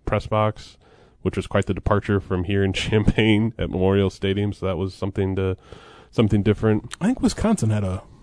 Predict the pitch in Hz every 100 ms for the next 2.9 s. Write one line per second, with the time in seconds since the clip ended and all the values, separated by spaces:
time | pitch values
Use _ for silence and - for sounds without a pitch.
0 | - - - 98 95 113 139 208 254 170
1 | - 185 113 87 92 87 85 92 147 110
2 | 131 139 143 90 85 - 95 120